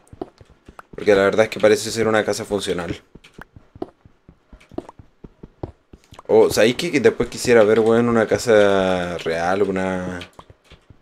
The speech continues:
No sé, weón, es que creo que de partida usar las del tutorial, weón, no sirve de nada,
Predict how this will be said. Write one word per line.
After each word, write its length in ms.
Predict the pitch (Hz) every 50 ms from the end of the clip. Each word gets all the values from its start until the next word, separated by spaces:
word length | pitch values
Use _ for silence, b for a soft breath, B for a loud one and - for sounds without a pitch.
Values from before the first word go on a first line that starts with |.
| _ _ _ - _ _ _ - - - _ _ _ _ _ _ _ - - - _ - _ _ _ _ - - -
No 120 | - 117 117
sé, 240 | 107 110 107 107 110
weón, 220 | 113 113 113 117
es 80 | 113 113
que 120 | 110 104
creo 240 | 104 117 117 117 107
que 100 | 120 120
de 120 | 113 107
partida 320 | 92 104 101 104 - 107 107
usar 220 | 104 - 113 107 107
las 140 | 110 107 107
del 140 | 110 104 92
tutorial, 520 | 101 101 95 - 98 92 98 98 98 104
weón, 180 | 98 107 104 104
no 100 | 104 101
sirve 300 | - - 104 - 98 101
de 100 | 92 85 78
nada, 220 | 67 62 65